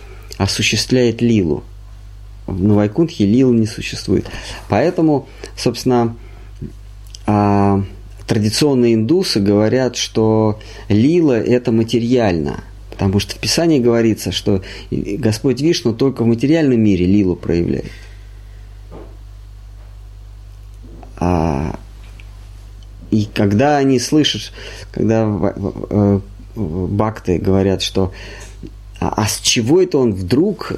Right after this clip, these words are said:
хочет проявлять лилу?» Вот он с-, ему все, вот у него все, его все устраивает, ч-,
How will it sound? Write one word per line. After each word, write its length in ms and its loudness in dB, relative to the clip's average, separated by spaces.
хочет 420 0
проявлять 600 2
лилу?» 400 2
Вот 160 0
он 200 2
с-, 300 -8
ему 220 4
все, 260 0
вот 220 -2
у 40 2
него 160 4
все, 320 0
его 140 4
все 200 2
устраивает, 440 2
ч-, 200 -4